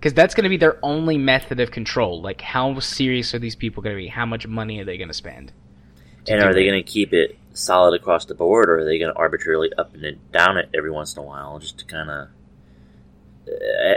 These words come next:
Speaker 2: as, like, as the supply and demand, you know? If there's a crap ton of, of, uh, attempts to come into the system, are they gonna crank up the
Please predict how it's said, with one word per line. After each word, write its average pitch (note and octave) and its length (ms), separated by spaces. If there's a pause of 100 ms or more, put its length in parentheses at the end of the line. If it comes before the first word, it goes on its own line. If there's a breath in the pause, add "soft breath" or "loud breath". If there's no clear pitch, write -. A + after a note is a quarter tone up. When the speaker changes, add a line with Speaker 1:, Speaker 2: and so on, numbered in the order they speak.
Speaker 2:
as, F#2 600 (500)
like, G2+ 240
as F2 160
the F2 180
supply - 360
and E2+ 100
demand, E2 420
you D2+ 120
know? D2 420
If E2 220
there's F2 240
a D2+ 140
crap - 400
ton F2 200
of, D#2 260 (1400)
of, E2 280
uh, D2 180 (640)
attempts G2 340
to G2+ 80
come F2 300
into G2+ 280
the E2 100
system, D#2+ 460
are D#2 80
they E2 120
gonna E2 140
crank F#2 300
up F2 180
the D2 260